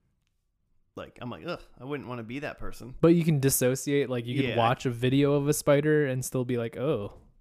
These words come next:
Speaker 2: that's fine."
Speaker 1: Yeah.
Speaker 2: Ugh, I cannot.
Speaker 1: Yeah. <laughs>
Speaker 2: Oh.
Speaker 1: So it's,
Speaker 2: Hmm.
Speaker 1: uh, so I mean, I mean, I guess my, my fear of, I mean, I'm not really afraid of sp-, I mean, I don't want a spider on, like, my face,
Speaker 2: Mm-hmm.
Speaker 1: no matter how big. I don't, I, you know, I don't want a spider on my face, but, like,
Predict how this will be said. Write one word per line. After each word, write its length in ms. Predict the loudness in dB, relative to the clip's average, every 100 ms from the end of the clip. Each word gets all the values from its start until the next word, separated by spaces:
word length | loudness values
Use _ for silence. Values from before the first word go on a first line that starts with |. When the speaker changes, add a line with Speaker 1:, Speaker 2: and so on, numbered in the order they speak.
| _ _
Speaker 2:
that's 180 | -8 -8
fine." 360 | -8 -8 -8 -10 _ _
Speaker 1:
Yeah. 220 | -6 -6 -10 _ _ -8
Speaker 2:
Ugh, 220 | -8 -10 -16 _ _
I 40 | -14
cannot. 420 | -10 -8 -8 -6
Speaker 1:
Yeah. 220 | -4 -4 -6 -10 -12
<laughs> 240 | -16 -12
Speaker 2:
Oh. 240 | -6 -4 -6 -14 _ _ _ -8
Speaker 1:
So 220 | -2 0
it's, 220 | 0 -2
Speaker 2:
Hmm. 60 | -4
Speaker 1:
uh, 120 | -6
so 160 | -6 -6
I 100 | -6
mean, 300 | -6 -10 -14 -18
I 120 | -14
mean, 200 | -12 -12 -14
I 60 | -14
guess 280 | -14 -16
my, 220 | -16 -16 -16
my 200 | -16 -16
fear 440 | -10 -6 -4 -6 -6
of, 240 | -10 -16 -12
I 80 | -8
mean, 140 | -6
I'm 80 | -6
not 120 | -10
really 240 | -12 -16 -18
afraid 340 | -18 -18 -16
of 80 | -18
sp-, 80 | -18
I 80 | -16
mean, 160 | -14 -8
I 40 |
don't 180 | -6 -6
want 120 | -8
a 40 |
spider 300 | -8 -10 -10
on, 100 | -10
like, 180 | -14 -16 -18
my 160 | -18
face, 400 | -18 -18 -18 -20 _ -4
Speaker 2:
Mm-hmm. 220 | -2 -4 -6 _ _ _ _ _ _ _
Speaker 1:
no 80 | -14
matter 240 | -12 -12 -12
how 200 | -14 -14
big. 200 | -16 -20 -20 -20 -6
I 20 | -6
don't, 220 | -4 -10
I, 40 |
you 160 | -10 -10
know, 80 | -8
I 20 |
don't 100 | -10
want 140 | -10
a 20 | -12
spider 300 | -12 -10 -10
on 80 |
my 80 | -14
face, 400 | -12 -12 -12 -12
but, 140 | -10 -10
like, 240 | -10 -14